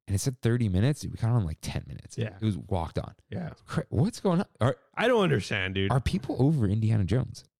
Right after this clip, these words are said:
Speaker 2: I think people are over Disneyland right now.
Speaker 1: But there are peop-, okay, another thing we noticed, she said there aren't that many people there right now.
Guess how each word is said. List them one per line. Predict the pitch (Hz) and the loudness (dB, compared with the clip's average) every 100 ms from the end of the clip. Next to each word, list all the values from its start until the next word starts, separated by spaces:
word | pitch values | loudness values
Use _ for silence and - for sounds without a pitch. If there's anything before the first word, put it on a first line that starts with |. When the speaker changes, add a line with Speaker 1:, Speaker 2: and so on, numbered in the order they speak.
| _ _ _ _ _ - | _ _ _ _ _ -6
Speaker 2:
I | 127 | -2
think | - - | 0 0
people | 233 214 | 0 2
are | 160 113 | 2 4
over | 127 123 | 2 2
Disneyland | 110 113 110 78 82 | 0 -2 -4 -8 -14
right | 73 - | -16 -18
now. | 120 _ _ _ _ _ _ _ - | -20 _ _ _ _ _ _ _ -4
Speaker 1:
But | - | 0
there | 180 | 0
are | |
peop-, | - 196 - - | 2 0 0 -2
okay, | 131 131 82 69 _ _ | -2 0 -4 -6 _ _
another | 127 165 | -2 0
thing | 185 | 0
we | 180 | 0
noticed, | 185 214 226 - _ | 2 2 0 -6 _
she | - - 247 | -4 0 0
said | 349 | 2
there | 156 | 2
aren't | 185 175 | 2 2
that | 123 | 2
many | 123 107 | 2 2
people | 117 123 | 0 2
there | 107 | 2
right | 90 85 | 2 0
now. | 73 80 | -2 -2